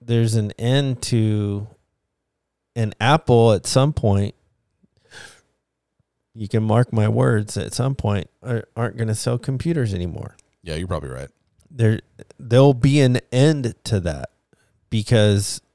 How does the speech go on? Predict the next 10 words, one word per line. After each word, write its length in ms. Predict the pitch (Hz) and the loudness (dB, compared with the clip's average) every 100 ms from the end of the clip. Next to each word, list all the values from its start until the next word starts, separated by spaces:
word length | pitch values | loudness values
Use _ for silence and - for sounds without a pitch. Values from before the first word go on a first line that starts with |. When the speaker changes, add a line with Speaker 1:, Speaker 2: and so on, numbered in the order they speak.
| _ | _
Speaker 1:
either 420 | 117 110 104 98 - - | -4 0 0 -2 -6 -2
A, 360 | 113 113 117 | 0 2 0
the 140 | 107 95 | -2 -6
market's 480 | 98 107 104 73 | -6 -6 -6 -6
so 140 | - 90 | -4 -4
saturated, 840 | - 117 123 - 113 110 110 110 | 0 2 2 2 0 2 2 -2
or 240 | - 101 95 | -2 -4 -4
B, 580 | 92 117 113 110 107 - _ - - _ - | -4 0 0 2 -2 -6 _ -20 -20 _ -6
they 200 | 104 101 | -2 -2
can't 380 | - 117 101 | 0 0 0